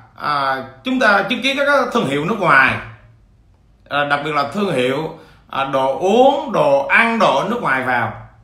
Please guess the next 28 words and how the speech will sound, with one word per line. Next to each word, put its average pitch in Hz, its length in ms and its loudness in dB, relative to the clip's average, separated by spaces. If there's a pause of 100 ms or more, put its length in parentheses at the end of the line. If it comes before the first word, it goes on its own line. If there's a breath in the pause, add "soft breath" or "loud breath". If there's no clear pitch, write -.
(260)
thì 175 140 -2
họ 165 160 0
như 208 180 0
thế 247 100 4
nào 180 240 4
các, 226 120 -2
các, 254 120 -4
các 247 160 -2
bạn 151 140 2
ơi? 220 220 6 (540 loud breath)
À, 143 420 -2
họ 143 600 2 (120)
trang 214 400 2
trí 262 480 0 (100)
phòng 135 480 0
ốc 240 380 2
đồ, 143 240 -2
các - 60 -6
bạn 135 160 -2
thấy 165 120 2
không? 107 160 0 (640)
Họ 131 160 -6
thiết 208 180 -6
kế 233 160 2
design 190 360 2
rất - 120 -2
là 131 80 0
đẹp. 123 300 -2